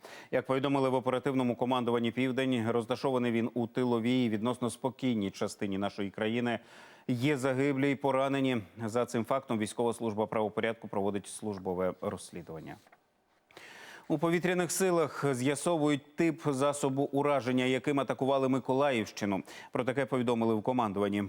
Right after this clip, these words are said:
Пуск ворог здійснив опівдні з літака Су тридцять чотири з акваторії Чорного моря.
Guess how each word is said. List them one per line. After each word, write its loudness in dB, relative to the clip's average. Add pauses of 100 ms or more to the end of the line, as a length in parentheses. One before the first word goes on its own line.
Пуск -2
ворог 2
здійснив 0
опівдні 0 (260)
з 0
літака 2
Су -2
тридцять -2
чотири 0
з -2
акваторії 0
Чорного 0
моря. 2